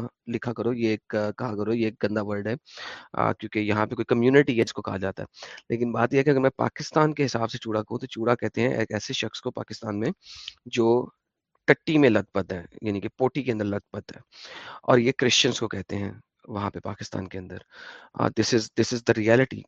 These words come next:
کرسچنز کو ٹٹی میں لت پت کہا جاتا ہے، چوڑا کہا جاتا ہے۔ اور، آ، جو گٹر صاف کرنے کی، مین ہول صاف کرنے کی، گٹر صاف کرنے کی جابز ہوتی ہیں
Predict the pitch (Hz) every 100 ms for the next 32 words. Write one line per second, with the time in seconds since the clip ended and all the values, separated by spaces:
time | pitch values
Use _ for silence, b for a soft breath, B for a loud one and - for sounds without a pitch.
0 | - 113 110 - 143 147 - - 120 -
1 | 180 - - 151 95 - _ _ 113 107
2 | 101 110 _ 113 - 107 104 95 95 98
3 | 101 - - 147 120 107 98 85 - 90
4 | - _ B B B B B - 113 110
5 | 110 110 110 110 107 80 - 113 - -
6 | 170 135 123 - 110 110 110 107 107 113
7 | _ - 117 120 131 113 - 107 - 107
8 | 104 107 107 104 123 113 107 104 104 104
9 | 107 107 98 104 123 101 - 107